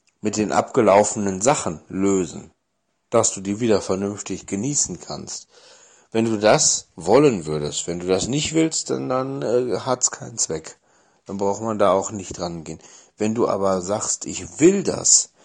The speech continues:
egal ob du da jetzt dran glaubst oder nicht, aber wenn du sagst, ich möchte das schon und wenn's dann eine Möglichkeit per N L P gibt, dann möchte ich das gerne machen, dann,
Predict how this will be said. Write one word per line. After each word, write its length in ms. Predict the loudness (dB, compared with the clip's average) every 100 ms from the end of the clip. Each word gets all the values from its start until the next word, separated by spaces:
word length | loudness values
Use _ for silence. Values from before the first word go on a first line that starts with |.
| _ _ _ _ -6
egal 480 | 0 2 4 2 -2 _
ob 240 | 2 2 2
du 100 | 0
da 140 | 2
jetzt 340 | 4 2 -2
dran 240 | -4 -4 -2
glaubst 380 | 2 2 2 -4
oder 200 | -2 -2
nicht, 320 | -4 -8 -8
aber 280 | -4 -2 0
wenn 140 | 0
du 100 | -2
sagst, 260 | -2 -2 -4
ich 160 | -6
möchte 420 | -2 -2 -2 -2
das 180 | 2 2
schon 400 | 2 0 -2 -2
und 180 | -4 -2
wenn's 220 | -4 -4
dann 180 | -4 -4
eine 60 | -2
Möglichkeit 680 | 0 -2 -2 -6 -2 -2
per 160 | -2 -4
N 120 | -2
L 180 | -2 -4
P 220 | -4 -6
gibt, 400 | -4 -6 -8 -20 _ _ _ -10
dann 160 | -6 -4
möchte 260 | -6 -8
ich 100 | -12
das 200 | -8 -8
gerne 260 | -6 -6 -6
machen, 380 | -8 -8 -12 -18 _ _ _ _ _
dann, 420 | 0 0 0 -6